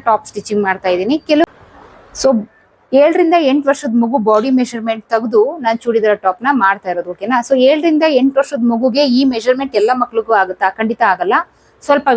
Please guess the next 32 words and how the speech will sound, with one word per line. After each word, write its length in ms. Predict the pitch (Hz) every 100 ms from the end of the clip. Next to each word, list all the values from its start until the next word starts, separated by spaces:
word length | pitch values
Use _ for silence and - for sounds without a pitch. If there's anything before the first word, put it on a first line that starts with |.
| 226
ವೇರಿಯೇಷನ್ 360 | 233 247 226 208
ಇದ್ದೇ 140 | 214 196
ಇರುತ್ತೆ. 180 | 226 254
ಯಾಕಂದ್ರೆ 280 | 226 220 220 220
ಕೆಲವು 160 | 220 220
ಮಕ್ಕಳು 200 | 214 226 220
ಹೆಲ್ದಿ 220 | 220 247 285
ಇರುತ್ತೆ, 200 | 269 302 294
ಕೆಲವು 160 | 240 220
ಮಕ್ಕಳು 180 | 214 226 -
ಸಣ್ಣ 160 | 214 226 196
ಇರುತ್ತೆ, 180 | 220 277
ಕೆಲವು 200 | 214 196 202
ಮಕ್ಕಳು 220 | 196 240 262 214
ಮೀಡಿಯಂ 240 | 202 185 180
ಇರುತ್ತೆ. 200 | - - _ - - -
So 60 | 320
ಇದು 100 | 285 269
ಬಂದು 160 | 320 320 262
ಮೀಡಿಯಂ 260 | 277 294 262
ಇರುವಂತಹ 500 | 240 226 208 262 381 277
ಮಗುದು, 280 | 214 185 190 196
ಓಕೆನಾ? 280 | - 233 294 - _ _ _ _ -
So 60 | 359 320
ಇದು 140 | 277 359
ಇವರಿಗೆ 320 | 330 359 254 359 359
ಚೂಡಿದಾರ್ 340 | 339 320 330 320 -
ಟಾಪ್ 240 | 254 262 214
ಬಂದು 220 | 220 220 349 269
ಮೂವತ್ತ 380 | 285 320 - 349 339
ಮೂರು 200 | 254 285
ಇಂಚು 220 | 254 254